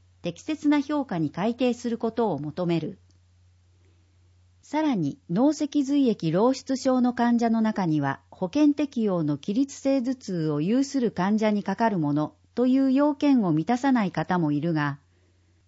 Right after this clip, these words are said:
本疾患の症状において、約十パーセントは起立性頭痛を認めないという研究報告があることから、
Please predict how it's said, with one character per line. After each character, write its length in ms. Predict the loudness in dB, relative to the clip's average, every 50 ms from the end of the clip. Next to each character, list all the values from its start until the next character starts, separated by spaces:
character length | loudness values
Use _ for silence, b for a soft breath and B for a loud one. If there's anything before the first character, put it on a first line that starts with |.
| _ 2
本 120 | 4 4
疾 260 | 4 2 -2 -8 -8 -8 _
患 240 | -4 0 2 2 4
の 140 | 2 2 0
症 260 | 0 0 2 2 2
状 240 | 2 2 0 0 2
に 160 | 2 0 0
お 100 | 0 0
い 100 | -2 -4
て、 300 | -4 -4 -4 -4 -4 -8 _ _ _ _
約 280 | -4 -4 -2 -2 -4
十 160 | -4 -4 -6 -8
パ 260 | -8 _ -2 -2 -2
ー 40 | 0
セ 180 | 0 2 2
ン 80 | 2 2
ト 140 | 0 -2 -2
は 100 | -2 -4
起 160 | -4 -6 -4
立 240 | -4 -4 -6 -8 -10
性 280 | -4 0 0 0 2
頭 120 | 0 -4 -6
痛 320 | -6 -6 -4 -2 -2 -2
を 100 | 0 0
認 260 | -2 -2 -2 -2 0
め 120 | 0 0 0
な 160 | 0 0 -2
い 80 | -4
と 160 | -4 -6 -4 -4
い 140 | -2 -2
う 140 | -4 -4 -6 -6
研 260 | -4 0 2 2 2
究 260 | 2 0 0 0 0
報 220 | 2 0 0 0
告 260 | 0 -4 -6 -6 -4 -4
が 160 | -2 0 0
あ 60 | 0
る 100 | -2 -4
こ 140 | -6 -6 -6
と 120 | -6 -6
か 120 | -4 -4 -4
ら、 200 | -4 -4 -6